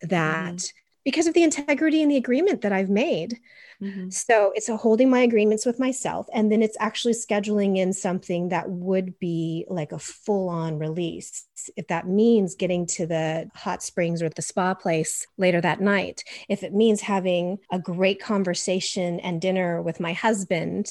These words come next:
Speaker 1: you know, we, we have that planned out later. But I build in ways to offer relief and, um, comfort.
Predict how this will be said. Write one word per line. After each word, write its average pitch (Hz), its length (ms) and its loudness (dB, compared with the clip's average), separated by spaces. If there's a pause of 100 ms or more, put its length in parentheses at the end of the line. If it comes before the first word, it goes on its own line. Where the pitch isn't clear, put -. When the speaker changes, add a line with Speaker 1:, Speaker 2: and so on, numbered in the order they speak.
(100)
Speaker 1:
you 214 140 -2
know, 170 400 -6
we, 202 240 0
we 202 140 0
have 175 220 -2
that - 180 -6
planned 190 380 -2
out 180 200 -2
later. 175 360 -2 (480)
But 208 200 4
I 202 140 2
build 208 500 4 (100)
in 202 500 0 (100)
ways 190 800 0
to 180 720 -4
offer 180 320 -4
relief 170 720 -6 (720)
and, 165 580 -4 (100)
um, 170 200 -4
comfort. - 720 -6